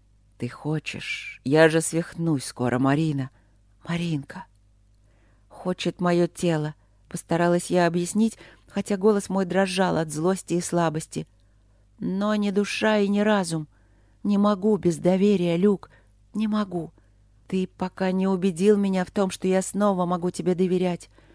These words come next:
Зато убедил в том", — я с отвращением дёрнула колье на шее, чувствуя, как впиваются камни в кожу, "что у меня всегда будет достаточно побрякушек. Уходи, пожалуйста,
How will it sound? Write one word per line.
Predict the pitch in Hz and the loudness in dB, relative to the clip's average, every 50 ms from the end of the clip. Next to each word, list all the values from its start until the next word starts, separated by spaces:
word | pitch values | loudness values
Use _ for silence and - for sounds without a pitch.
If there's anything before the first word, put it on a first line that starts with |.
| _ - - - _ | _ -20 -20 -20 _
Зато | - 170 196 - - 202 208 | -6 -4 -4 -2 0 2 2
убедил | 196 190 170 202 185 170 214 202 196 | 2 2 2 0 2 4 2 2 2
в | - - | 0 -4
том", — | - - 233 233 220 - - - - - - - - - - | -2 0 0 0 0 -2 -8 -20 -20 -20 -20 -20 -20 -16 -14
я | 160 165 | -12 -10
с | - | -10
отвращением | - - - - 170 175 - - 196 185 185 185 180 180 | -8 -4 -2 -2 -2 -2 -2 -2 -2 0 0 0 0 0
дёрнула | 170 185 190 185 180 180 175 175 | 2 2 2 2 2 0 0 0
колье | - - 190 180 175 180 185 180 | 0 0 0 0 2 2 2 2
на | 180 185 | 0 -2
шее, | - - - 185 180 170 156 147 - - - _ _ - | -2 -2 -2 0 0 0 0 -2 -4 -10 -20 _ _ -10
чувствуя, | - 170 170 - - 156 165 165 | -8 -8 -8 -6 -4 -2 0 0
как | - 175 170 - | 0 0 -4 -4
впиваются | - - - 180 190 202 196 175 160 147 - - 156 | -4 -4 -2 -2 0 0 0 0 0 -2 -4 -6 -4
камни | - 190 180 165 170 170 | -2 0 0 0 0 -2
в | 185 - | -4 -6
кожу, | - - 214 196 170 170 160 - - - _ _ - - - - - - - | -4 -2 -2 0 0 -2 -6 -8 -10 -20 _ _ -20 -20 -20 -20 -20 -20 -20
"что | - - - - 220 226 | -20 -8 -2 2 2 4
у | 220 | 4
меня | 220 226 220 220 220 208 | 2 2 2 0 0 -2
всегда | - - - 220 196 185 180 214 208 180 | -2 0 -2 -2 0 0 0 0 0 0
будет | 165 175 170 - 170 156 | 0 -2 0 0 0 2
достаточно | 160 170 180 - - - 196 190 175 - - - - - 165 - | 2 0 0 0 -4 -2 0 0 0 -2 -6 -8 -6 -6 -4 0
побрякушек. | - 165 165 170 175 - - 185 180 - - 165 - - _ _ _ _ _ _ _ _ _ - | 0 0 0 0 -2 0 0 0 0 0 -4 -8 -10 -12 _ _ _ _ _ _ _ _ _ -10
Уходи, | 202 - - 202 208 185 180 202 185 156 _ _ _ _ _ _ _ _ _ | -8 -6 -4 -4 -4 -2 -2 -4 -4 -4 _ _ _ _ _ _ _ _ _
пожалуйста, | - 208 208 - 214 208 180 165 - - - - - | -6 -4 -2 -2 0 -2 -2 -2 -6 -10 -16 -18 -20